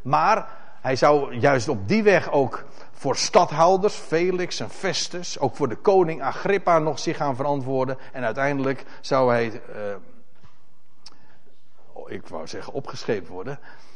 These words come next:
Ja, met recht. Of afgescheept. Eh, hij zou in ieder geval te schip naar Jeruzalem, naar Rome gevoerd worden om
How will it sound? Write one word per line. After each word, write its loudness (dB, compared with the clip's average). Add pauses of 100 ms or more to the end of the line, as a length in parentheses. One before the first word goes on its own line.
(160)
Ja, -2
met -4
recht. -4 (440)
Of -8
afgescheept. -2 (140)
Eh, -4 (140)
hij 8
zou 10
in 6
ieder 4
geval 4
te -6
schip 0 (120)
naar 2
Jeruzalem, -2
naar 4
Rome 6
gevoerd -2
worden -2
om -2